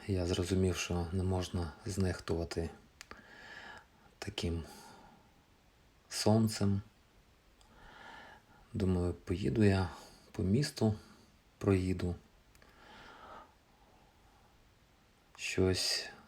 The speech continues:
знайду сонячне і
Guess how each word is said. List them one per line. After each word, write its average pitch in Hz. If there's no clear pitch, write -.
знайду 95
сонячне -
і 82